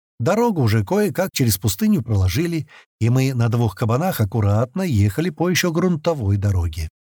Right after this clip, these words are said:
Мимо нас то туда, то обратно, то и дело сновали грузовики и другие автомобили. В общем, стройка была грандиозной.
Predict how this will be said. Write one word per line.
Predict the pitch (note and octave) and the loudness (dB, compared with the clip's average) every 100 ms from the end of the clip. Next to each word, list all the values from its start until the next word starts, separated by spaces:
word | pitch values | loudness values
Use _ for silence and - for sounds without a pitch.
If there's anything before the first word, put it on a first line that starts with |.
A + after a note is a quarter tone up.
| _ _ | _ _
Мимо | B2+ C3+ C3 | 0 2 2
нас | C3 C3 - - | 2 0 -2 -2
то | C3 A#2+ | 0 0
туда, | A#2 A2+ A#2 | 0 0 0
то | G#2+ A2+ | 0 -2
обратно, | A2+ C3 D3 C#3 G2+ G2 | 0 0 0 0 -2 0
то | G#3+ | 2
и | A3+ | 0
дело | E3+ A3 G3+ | 0 0 0
сновали | - C3+ C3+ D3+ C3 | 0 0 2 0 0
грузовики | A2+ G#2+ G#2+ G2+ - G3 | 0 2 2 2 0 -2
и | |
другие | D#3 D3 G2 G2 | -2 0 2 2
автомобили. | - G2+ F#2+ E2 D2+ D2 - _ - | 0 0 0 -2 -6 -10 -14 _ -2
В | A2+ | 0
общем, | B2+ - - C3 B2 | 0 0 0 0 -2
стройка | - E3+ G#3+ G#3 G3 | -4 0 0 0 -2
была | D3+ A2 A2+ A#2 | 0 2 2 0
грандиозной. | G2+ G2+ G#2 F2+ F#2+ F#2 F2 D2+ | 0 2 2 2 2 0 -2 -8